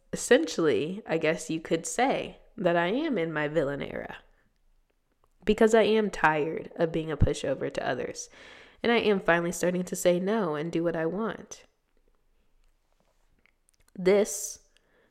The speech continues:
as I knew leading up to this stage of my life, it's pissing some people off. Even just saying that, the person will say, "I'm not pissed off."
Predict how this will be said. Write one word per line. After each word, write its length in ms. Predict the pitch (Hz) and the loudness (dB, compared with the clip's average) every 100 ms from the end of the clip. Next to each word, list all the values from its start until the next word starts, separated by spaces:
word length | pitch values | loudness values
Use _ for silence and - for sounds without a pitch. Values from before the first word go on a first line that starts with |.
| _ - | _ -2
as 200 | 180 175 | 0 2
I 140 | 165 | 2
knew 580 | 175 233 277 165 175 - - _ - | 2 2 4 2 0 -2 -8 _ -2
leading 400 | 170 175 170 180 | 2 2 2 -2
up 160 | 262 | -2
to 100 | - | 0
this 240 | 190 165 165 | 2 2 -2
stage 300 | - 151 151 | -4 -2 -4
of 60 | |
my 140 | 151 127 | -6 -6
life, 360 | 131 131 - - _ _ _ _ _ _ _ _ _ _ _ _ _ _ _ _ _ _ _ - | -6 -10 -16 -20 _ _ _ _ _ _ _ _ _ _ _ _ _ _ _ _ _ _ _ 0
it's 180 | 277 | 0
pissing 420 | - 220 175 160 170 | 4 4 4 -4 -6
some 120 | 170 | -6
people 320 | 160 151 147 | -6 -4 -2
off. 440 | 135 135 - - - _ - _ _ _ _ _ _ _ _ _ _ _ _ _ _ _ _ | -2 -4 -8 -16 -20 _ -20 _ _ _ _ _ _ _ _ _ _ _ _ _ _ _ _
Even 280 | - 233 233 | -2 4 4
just 200 | 196 - | 4 2
saying 220 | 165 165 | 2 2
that, 220 | 165 165 | 0 0
the 60 | 175 | 0
person 320 | 180 175 180 | 2 2 2
will 60 | 175 | 0
say, 220 | 180 180 | 4 6
"I'm 180 | 208 233 | 6 4
not 200 | 208 185 | 2 0
pissed 260 | 156 151 | -4 -4
off." 360 | 147 151 - - | -4 -4 -6 -14